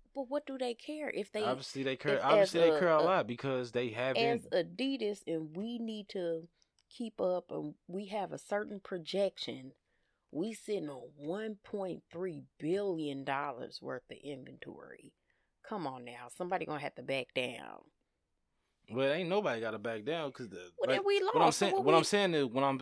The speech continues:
Speaker 2: what I mean by nobody gotta back down, <laughs> Ye out, Ye out of the situation.
Speaker 1: I mean, yeah.
Speaker 2: Everything just on <laughs> him at this point.
Speaker 1: So it's like, y'all might as well sell it. You just want it to sit there 'cause it's not gonna do nothing.
Speaker 2: Because, mm,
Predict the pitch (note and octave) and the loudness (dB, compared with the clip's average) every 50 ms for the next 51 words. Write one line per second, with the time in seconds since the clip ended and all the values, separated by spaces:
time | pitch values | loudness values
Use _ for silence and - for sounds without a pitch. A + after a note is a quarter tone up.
0 | - - B2 B2 B2 A#2+ B2 C3 C3+ B2+ A#2 A2 G#2+ F#2+ F#2+ A2+ A2 G#2 A2 G#2+ | -4 0 2 2 4 4 4 4 2 2 2 2 2 2 2 0 0 0 0 -2
1 | G#2 G#2 G2+ F#2+ F2+ F#2 G2+ G2+ G2 - A#2+ A#2+ A2+ G#2 A#2 G#2+ B2 C#3+ D#3+ C3 | -2 -2 -4 -4 -4 -2 -4 -4 -2 0 0 2 2 2 2 2 2 2 4 6
2 | B2+ C3+ C3 A2 - - - C3+ - - F3 F3 E3+ C#3+ B2+ D3 D#3 C3 B2 B2 | 6 6 4 4 2 -2 -4 -4 -2 2 2 4 4 8 10 10 10 10 8 2
3 | - C3 G#2+ A#2+ B2+ D3 D3 - C#4 D#4+ D#4+ D#4 D4+ C#4+ C#4+ C#4+ F4+ G#4+ A4 - | -2 -2 2 6 6 8 8 8 6 4 4 4 4 4 4 2 2 4 8 10
4 | D3 E3 F3+ - E3 D#3 D3 C3+ C#3 C#3 - D3+ C3+ A#2+ A2+ B2 C3+ - - - | 10 10 10 8 6 6 8 8 6 6 6 6 6 6 6 4 4 2 0 0
5 | C3+ C3+ A#2+ A2 - - B2+ A2+ - - A#2+ G#2+ F#2+ F2+ E2+ F2+ - D#4 D4+ D4 | 2 4 2 2 2 0 -2 -2 -2 -2 -2 -2 -2 -4 -6 -4 -2 0 0 0
6 | D4 - - C#4+ D4 - - D4+ D4 C#4 C#4 C4 - - - C#4 C#4 C#4+ C#4+ C#4+ | 0 -2 -2 -4 -6 -4 -2 0 0 0 0 -2 -4 -4 -4 -2 -2 -2 -4 -6
7 | C#4 C#4+ C#4 C#4+ C#4+ C#4+ - - D#4 D#4 D4 C#4 G#3+ F#3 - F3+ F#3+ A3+ A#3+ A3+ | -8 -8 -8 -6 -6 -6 -6 -6 -8 -6 -6 -4 -4 -6 -6 -6 -8 -8 -8 -8
8 | A3+ A3 A3 A3+ A#3 A#3 A3 - - F#3+ - - B3+ A#3+ - A#3+ A#3+ B3 B3 - | -10 -10 -8 -8 -8 -8 -10 -12 -14 -12 -10 -8 -8 -8 -6 -6 -6 -6 -8 -10
9 | _ - B3 A3+ A#3+ A#3+ B3 B3 B3 B3 A#3+ A#3 C4 C#4+ D#4 C#4+ - _ _ _ | _ -14 -14 -12 -10 -10 -12 -10 -10 -12 -12 -10 -12 -12 -12 -12 -14 _ _ _
10 | _ - C4+ C#4 - - B2+ - C#3+ C#3 B2 A2+ - - F#2 G2 G2+ G2 F#2 - | _ -20 -20 -14 -12 -6 0 2 2 2 2 0 -4 -10 -16 -18 -16 -14 -14 -12
11 | F2+ G#2+ G#2 | -12 -12 -12